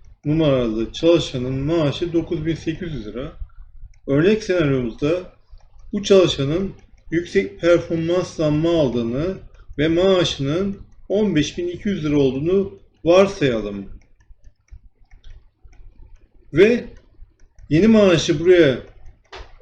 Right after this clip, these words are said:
ekledikten sonra bu eklemeyi, bu güncellemeyi yetkili genel müdür yardımcısının yaptığını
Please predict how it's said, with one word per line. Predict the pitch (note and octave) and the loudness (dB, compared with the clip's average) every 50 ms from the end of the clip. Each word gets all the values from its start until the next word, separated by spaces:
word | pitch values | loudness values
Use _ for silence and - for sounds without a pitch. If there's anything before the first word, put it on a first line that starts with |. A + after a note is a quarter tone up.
| - - - - - _ - - _ - - - _ _ _ _ - | -20 -20 -20 -20 -20 _ -20 -20 _ -20 -20 -20 _ _ _ _ 0
ekledikten | C#3+ C#3 C#3+ - E3 E3 D3+ - - - - F#3 G#3 A3 | 0 0 2 2 4 4 4 4 0 0 2 2 2 2
sonra | G#3+ - - D#3+ C#3+ B2+ A#2 A#2 B2+ D3+ E3+ F3 - - - - - _ - - _ - - - - _ - - - - - _ _ - - _ - - - - | 0 0 -2 -2 0 0 0 -2 -2 -2 -4 -6 -8 -14 -20 -20 -20 _ -20 -20 _ -20 -20 -20 -20 _ -20 -20 -20 -20 -20 _ _ -20 -20 _ -16 -16 -10 -4
bu | - G#3 A#3+ A3 F3 D3 - - - - - _ _ _ _ _ _ _ - - - | 0 2 2 2 0 -2 -8 -16 -20 -20 -20 _ _ _ _ _ _ _ -12 0 2
eklemeyi, | F3+ F3+ F3+ - - G3 G3 F#3 F3+ E3+ D3 C#3 C#3+ C#3+ | 2 2 2 2 2 4 4 4 4 4 2 2 0 0
bu | D#3+ D#3+ C#3+ | -2 -4 -2
güncellemeyi | D#3+ E3+ F#3 F3+ E3+ F3+ E3+ E3 E3 E3 D3+ C#3 C#3 C#3 D3 D#3 E3 E3+ - - - - - _ _ - | -4 -4 -2 2 4 4 6 6 4 4 4 2 2 0 0 -2 -4 -8 -12 -16 -20 -20 -20 _ _ -2
yetkili | D3 E3 F#3+ G3+ G3 G3+ - - E3+ D3 C#3+ D#3 F3 F#3+ F#3+ - - _ _ - - - _ _ _ _ _ _ _ _ _ - | 6 8 8 8 8 4 -2 -4 -2 0 2 2 0 0 -2 -6 -12 _ _ -20 -20 -20 _ _ _ _ _ _ _ _ _ 4
genel | E3+ E3+ F#3 F#3+ G3+ G#3 | 6 6 8 8 6 6
müdür | G3+ G3 G3 G3 G#3 G3 | 6 4 2 2 2 4
yardımcısının | F#3+ F#3 F3 E3 D#3+ D#3+ D#3 D#3 C#3+ - - - D#3 D#3 E3 F3 F#3+ F#3 | 6 6 8 8 6 6 4 0 -4 -8 -8 -6 -4 -2 -2 -2 -2 -4
yaptığını | F3 D3 C#3+ D#3+ F3 F#3+ F#3+ - - - F#3 D#3+ D3+ C#3+ C#3 D#3+ F#3+ G3+ G3 | -2 0 4 6 6 6 4 2 0 0 2 2 2 2 0 0 -2 -4 -6